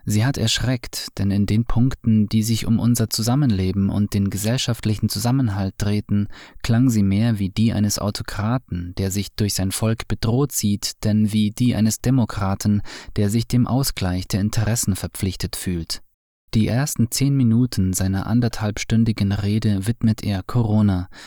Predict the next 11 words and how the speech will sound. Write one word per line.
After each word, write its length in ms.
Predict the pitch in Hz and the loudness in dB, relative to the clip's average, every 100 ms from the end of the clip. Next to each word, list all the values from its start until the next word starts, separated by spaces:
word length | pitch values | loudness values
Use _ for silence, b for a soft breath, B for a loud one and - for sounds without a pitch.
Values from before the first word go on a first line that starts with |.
| B | B
der 100 | - | 0
Impfkampagne 840 | 101 127 - 117 104 107 104 104 107 | 2 0 2 2 2 2 2 2 2
und 220 | 113 113 | 0 2
denjenigen, 840 | 120 127 120 104 104 107 107 110 | 2 4 4 4 2 2 2 0
die 140 | 110 107 | 0 0
sich 260 | 123 127 | 0 0
ihr 220 | 101 95 92 | -2 -2 -2
verweigern. 680 | 127 117 87 87 82 90 - _ _ B B - | -2 0 -2 -4 -6 -8 -14 _ _ B B 0
Ihnen 400 | 110 104 113 113 | 4 6 6 4
droht 380 | 110 107 123 - | 2 2 0 -2
Scholz. 500 | 87 87 85 - | -2 -2 -4 -6